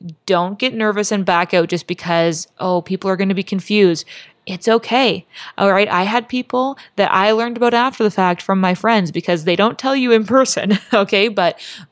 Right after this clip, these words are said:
there were people that sort of were like, "Oh, what's Katie posting about now? Like, what's going on? This is kind of weird." And you know what? They can unfollow you. That is totally fine. There, there's no reason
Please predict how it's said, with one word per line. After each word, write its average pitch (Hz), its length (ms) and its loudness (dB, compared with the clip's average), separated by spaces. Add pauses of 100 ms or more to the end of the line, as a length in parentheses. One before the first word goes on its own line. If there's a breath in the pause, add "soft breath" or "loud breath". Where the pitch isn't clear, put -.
(100)
there 185 100 -2
were 185 80 -2
people 214 300 0
that 180 300 2 (300 loud breath)
sort 196 220 0
of 180 80 -4
were 214 80 4
like, 202 180 4
"Oh, 240 180 4
what's 190 440 -2
Katie 214 280 0
posting 190 400 0
about 165 220 0
now? 170 340 2
Like, 151 240 2
what's - 380 -4
going 175 280 -2
on? 170 180 2
This 160 140 -8
is 180 120 -8
kind 165 220 -2
of 160 280 -6
weird." 170 480 0
And 240 120 -4
you 262 80 -2
know 285 60 0
what? 285 120 0
They 247 100 4
can 269 140 -2
unfollow 269 340 2
you. 170 220 0 (380)
That 208 220 0
is 220 120 0
totally 214 300 -2
fine. 170 340 -2 (280)
There, 202 220 6
there's 190 260 0
no 202 140 0
reason 220 420 -4